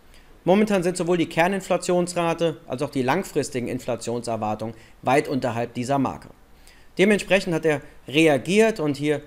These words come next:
zumindest verbal die Märkte und auch die Bürger und Anleger in der Eurozone darauf vorbereitet, dass man auf absehbare Zeit keine Zinswende zum Positiven erwarten dürfte, sondern im Gegenteil,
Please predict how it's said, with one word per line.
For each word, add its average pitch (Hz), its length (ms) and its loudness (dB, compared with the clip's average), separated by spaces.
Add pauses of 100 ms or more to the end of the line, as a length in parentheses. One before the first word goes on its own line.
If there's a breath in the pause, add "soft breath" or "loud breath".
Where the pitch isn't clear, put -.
zumindest 151 360 0
verbal 139 460 4
die 139 100 2
Märkte 147 440 2
und 127 120 -2
auch 123 120 -2
die 120 200 -6 (320 loud breath)
Bürger 170 460 6
und 131 300 -2
Anleger 165 500 2
in 135 60 0
der 131 180 0
Eurozone 143 540 2
darauf 120 240 -2
vorbereitet, 147 600 2
dass 127 140 -2
man 135 140 -2
auf - 120 -6
absehbare 139 480 0
Zeit 135 300 0 (260 loud breath)
keine 165 280 2
Zinswende 156 720 0 (100)
zum 131 220 -4
Positiven 185 500 0
erwarten 151 460 2
dürfte, 143 340 0 (300 loud breath)
sondern 147 320 2
im 123 160 0
Gegenteil, 131 500 0